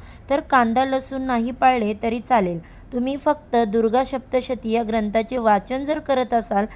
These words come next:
तर कांदा लसूण दुर्गा शक-, दुर्गा शक्ती सप्तशती ग्रंथाचं वाचन पूर्ण होईपर्यंत कांदा लसूण वर्ज्य केलं पाहिजे. बाकी इतर दिवसांमध्ये तुम्ही कांदा लसूण खाऊ शकता, कारण काही घरामध्ये कांदा लसूण वापरल्याशिवाय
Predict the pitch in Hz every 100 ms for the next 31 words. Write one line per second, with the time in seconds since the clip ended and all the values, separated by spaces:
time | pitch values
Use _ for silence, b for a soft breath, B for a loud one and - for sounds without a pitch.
0 | B B - 269 254 233 233 226 214 247
1 | 254 254 233 214 214 220 214 240 240 254
2 | - - 208 240 233 277 277 277 - -
3 | 226 208 - 196 - 240 247 226 240 214
4 | 196 196 220 233 208 202 208 202 233 220
5 | 208 202 226 226 220 214 220 208 196 208
6 | 196 202 B B B - 220 196 214 226
7 | 220 233 226 208 185 202 208 214 208 208
8 | 190 165 165 165 B B - 220 233 269
9 | 240 254 247 240 233 240 233 240 196 196
10 | 202 208 208 226 233 226 196 190 202 226
11 | B B - 208 208 226 226 220 202 190
12 | 208 - - 190 233 247 254 226 226 226
13 | 240 240 240 214 214 226 202 202 226 226
14 | 226 226 220 202 220 214 220 208 220 202